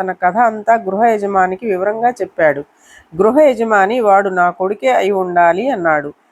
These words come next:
ఆయన మర్నాడు బయలుదేరి వెళ్ళి పాతిన చోటు నుంచి శవపేటికను తవ్వి చూస్తే చనిపోయిన ఆయన కొడుకేనని తేలింది. పావో చెప్పినట్లుగానే శవం మీద కాగితం చుట్ట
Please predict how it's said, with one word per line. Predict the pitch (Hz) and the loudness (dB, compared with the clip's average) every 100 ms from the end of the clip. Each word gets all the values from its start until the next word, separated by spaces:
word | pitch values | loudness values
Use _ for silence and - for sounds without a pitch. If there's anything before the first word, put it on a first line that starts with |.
| _ - | _ -4
ఆయన | 190 202 | 0 0
మర్నాడు | 190 180 190 254 254 | 2 0 0 0 2
బయలుదేరి | 202 185 202 247 247 202 | 2 2 2 2 2 2
వెళ్ళి | 185 185 202 269 240 - | 0 -2 -2 -4 -6 0
పాతిన | 185 226 285 277 247 | 2 2 -2 -6 -2
చోటు | 220 202 | -4 -2
నుంచి | 196 190 190 | -8 -8 -10
శవపేటికను | 175 180 202 240 247 233 214 180 | -6 -4 -4 0 -2 -2 -6 -4
తవ్వి | 165 170 202 - | -2 -4 -6 -6
చూస్తే | 202 - 175 165 165 - - _ | -8 -4 -2 0 -2 -8 -20 _
చనిపోయిన | - 208 254 294 269 247 | -2 0 2 2 2 4
ఆయన | 208 185 190 | 2 2 0
కొడుకేనని | 185 196 226 254 214 214 | 0 -2 0 0 0 -2
తేలింది. | 233 196 170 151 147 143 _ - - - - - - _ | -2 -2 -2 -4 -8 -12 _ -20 -16 -16 -16 -20 -20 _
పావో | 196 226 262 285 | 2 2 2 0
చెప్పినట్లుగానే | - 196 214 247 240 226 208 196 214 302 262 156 _ _ - | 0 -2 -2 -2 -4 0 0 0 0 -2 -4 -6 _ _ -10
శవం | - 190 254 311 | 0 2 2 2
మీద | 269 | 2
కాగితం | 208 196 180 214 254 247 233 | 0 2 0 0 -2 -4 -6
చుట్ట | 208 - - 262 | -8 -10 -6 -2